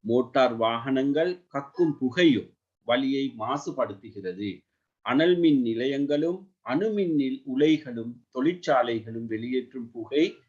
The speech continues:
தூசு, சாம்பல், கதிர்கள் முதலியன காற்றில் கலந்து அதனை பாழாக்குகின்றன. மாசுபட்ட காற்றை சுவாசிப்பதால் மக்களின் உடல் நலம் குன்றுகிறது. நச்சு காற்றால் தாவரங்களும் விலங்குகளும்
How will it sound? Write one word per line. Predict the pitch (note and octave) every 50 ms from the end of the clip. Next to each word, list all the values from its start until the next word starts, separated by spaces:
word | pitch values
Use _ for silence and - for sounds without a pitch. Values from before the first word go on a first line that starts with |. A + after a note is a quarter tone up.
| _ _ _ _ _ _ _
தூசு, | C3+ C#3 D3 D#3 D3+ D3+ - F3 G3 - D4 -
சாம்பல், | _ _ - - C3 B2 B2+ C#3+ D3 D#3 E3 D#3 E3+ G3 G3 G3 -
கதிர்கள் | _ - B2+ B2 C3 G#3 A3+ G3+ F#3+ - C3+ G2+ F#2+ F#2+ -
முதலியன | - A#2+ A#2+ C#3 D3 C#3+ C3 B2+ A#2+ A#2+ A#2
காற்றில் | - - A#2 A2+ A#2+ C#3 - - - D3 C3+ B2+
கலந்து | - - A2+ G#2+ A#2 A#2+ C3 C3+ C#3+ E3 F#3+ F#3+ - _ _ _ _ _
அதனை | - G#2+ A2 A#2+ A#2 A#2 A#2 A2+ A#2 -
பாழாக்குகின்றன. | A#2 A2 A2+ C3 C#3 C#3+ D3 D3+ D3+ D3+ - E3 D3+ C3+ C3 A2 G2+ F#2 F#2+ F#2+ G2 A2 A2 G2 F2 E2+ - _ _ _ G#2 A2
மாசுபட்ட | C3 D3 F3+ G#3+ G#3 - A#3+ G3+ G#3 G3+ - - G3 F3+ -
காற்றை | - C3 A#2+ B2 - - - C#3+ C#3+ C#3+ D3 C#3+ - -
சுவாசிப்பதால் | A2 A2+ B2 C#3 D3 - D3+ C#3 - - G#2 F#2+ F#2+ F#2+ G2+ G#2 A2 A#2 A#2 - _ _ _ _ _ _ -
மக்களின் | C3+ D#3 D#3+ - - G#3 G3 F#3 F#3 F3+ E3+ E3+ -
உடல் | B2 B2 C3+ E3 F#3 G3+ F#3
நலம் | D#3+ C#3 A#2+ A#2+ A#2+ A#2 A#2+ B2 B2 - _ _
குன்றுகிறது. | - B2+ B2 B2 A#2+ C3 B2 - A2+ G2 F#2+ F2+ F2+ G#2+ G#2+ F#2 - - _ _ _ _ _ _
நச்சு | B2 C#3 D3+ D3 - - B3+ G3+ -
காற்றால் | - E3 C#3+ C3+ A#2 - - B2 A#2+ A#2 A#2 A#2 A#2 A#2+ - _
தாவரங்களும் | _ - C3+ C#3+ E3 F3+ G3 F3 D#3 D3 C#3 B2+ B2 A#2+ A#2 B2 A#2+
விலங்குகளும் | A#2 A#2 A#2 B2 C#3 C#3+ C#3+ C3 A2+ C#3+ D3 D#3 F3+ G#3